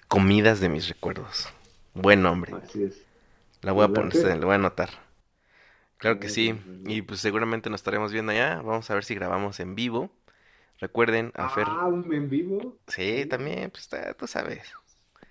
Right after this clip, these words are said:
Speaker 2: Ajá.
Speaker 1: Este, recuerden a Fer, lo pueden encontrar, eh, en un proyecto conmigo que es La Parrilla de mi compadre. También está en Spotify, en Apple Podcast,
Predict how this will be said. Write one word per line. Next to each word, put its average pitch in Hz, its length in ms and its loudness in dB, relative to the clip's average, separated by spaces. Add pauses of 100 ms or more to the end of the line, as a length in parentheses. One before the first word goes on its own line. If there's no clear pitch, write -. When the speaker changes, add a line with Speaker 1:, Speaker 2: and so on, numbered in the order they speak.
(160)
Speaker 2:
Ajá. 120 100 -18 (220)
Speaker 1:
Este, 101 520 -2
recuerden 123 420 -2
a 113 60 2
Fer, 131 240 0
lo 127 160 -6
pueden 120 260 2
encontrar, 98 500 -2 (460)
eh, 90 400 -8
en 90 100 -8
un 101 60 -6
proyecto 107 380 -2
conmigo 110 400 -2
que 95 80 -12
es 92 80 -12
La 92 160 -4
Parrilla 98 340 -2
de 98 60 0
mi 95 100 -6
compadre. 113 560 -2
También 98 320 -8
está 95 220 -8
en 92 80 -8
Spotify, 107 800 -2 (1080)
en 117 160 2
Apple 107 260 2
Podcast, 98 640 -2